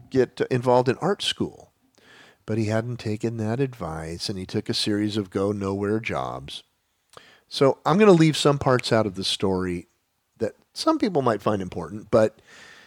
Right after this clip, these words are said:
well, like, he eventually turned to selling meth and <laughs> got in a high-speed chase with police and ended up in prison for a while.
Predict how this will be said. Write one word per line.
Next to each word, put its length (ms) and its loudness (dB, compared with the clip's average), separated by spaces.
well, 360 -2
like, 200 4
he 120 4
eventually 480 0
turned 260 -4
to 40 -8
selling 400 -2
meth 400 -10
and 300 -12
<laughs> 880 2
got 200 6
in 100 4
a 40 4
high-speed 540 0
chase 320 0
with 100 -6
police 480 -2
and 80 -6
ended 220 -2
up 100 4
in 120 -4
prison 320 0
for 180 0
a 40 0
while. 240 -4